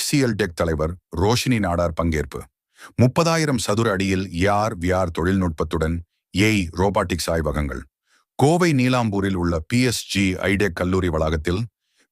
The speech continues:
பி எஸ் ஜி ஜி ஆர் டி அறிவியல் மற்றும் தொழில்நுட்ப அருங்காட்சியக திறப்பு விழா நடைபெற்றது.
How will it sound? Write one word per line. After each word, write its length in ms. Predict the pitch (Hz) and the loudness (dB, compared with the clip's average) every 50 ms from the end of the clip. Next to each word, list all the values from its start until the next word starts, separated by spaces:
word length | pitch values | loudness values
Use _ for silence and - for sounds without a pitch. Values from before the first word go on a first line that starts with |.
| - | 0
பி 80 | 127 131 135 127 | 2 2 4 2
எஸ் 140 | 113 - - - | 0 -2 -4 -4
ஜி 160 | - 113 110 110 104 90 80 | -2 0 2 2 0 0 0
ஜி 100 | 85 101 101 87 82 92 | 0 0 0 0 0 -2
ஆர் 160 | 98 98 95 87 85 | -2 -2 -2 -2 -2
டி 100 | 101 110 101 | -2 0 0
அறிவியல் 460 | 85 85 98 98 92 85 76 71 67 67 - _ _ _ _ - | 0 0 0 0 0 -2 -2 -2 -4 -8 -12 _ _ _ _ -2
மற்றும் 300 | - 87 - 98 87 82 - | 0 0 2 2 0 0 2
தொழில்நுட்ப 560 | 92 95 110 113 110 104 98 82 - 104 92 82 - 82 | 2 2 2 2 2 0 0 0 -2 -2 -2 -2 -2 0
அருங்காட்சியக 560 | 87 95 117 113 110 107 98 - - 95 85 85 | 2 2 2 2 2 0 -2 -2 -2 -2 -2 -2
திறப்பு 300 | 82 87 87 82 92 87 | 0 -2 -2 -2 -2 -2
விழா 160 | 80 82 82 82 80 | 0 0 0 0 0
நடைபெற்றது. 460 | 78 80 71 73 69 - 69 62 57 | -2 -2 -4 -6 -6 -8 -8 -10 -12